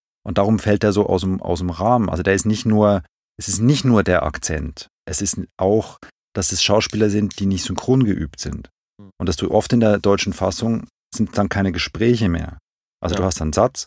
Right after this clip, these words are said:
Speaker 1: Satz, Satz, Satz. Ähm, und das ist, weil, nicht, weil die das nicht gut machen wollen, sondern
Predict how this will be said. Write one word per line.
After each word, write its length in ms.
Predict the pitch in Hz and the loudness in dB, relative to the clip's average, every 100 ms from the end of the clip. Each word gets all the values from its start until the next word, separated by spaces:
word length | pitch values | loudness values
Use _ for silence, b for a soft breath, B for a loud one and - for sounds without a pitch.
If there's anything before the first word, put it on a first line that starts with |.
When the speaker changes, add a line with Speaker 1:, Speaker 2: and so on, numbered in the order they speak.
| _ | _
Speaker 1:
Satz, 400 | - 101 113 - - - | 0 0 0 -8 -12 0
Satz, 380 | 98 104 - - _ | 0 0 -6 -20 _
Satz. 300 | 98 98 - B _ _ _ _ _ - | -2 -2 -6 B _ _ _ _ _ -8
Ähm, 340 | 101 98 95 - - 101 120 - | -4 -2 -2 -6 -18 -20 -20 -12
und 140 | - | -4
das 120 | 104 - | -4 -2
ist, 240 | 92 92 | -6 -2
weil, 140 | 104 110 | -2 0
nicht, 220 | 120 127 | 0 2
weil 100 | 120 | 2
die 80 | 110 | 2
das 320 | 113 - - | 0 -2 -6
nicht 240 | 104 90 | -6 -6
gut 180 | - 101 | -8 0
machen 340 | 110 143 151 | 0 2 2
wollen, 280 | 101 107 127 | 4 4 4
sondern 420 | 113 110 107 101 | 4 4 2 0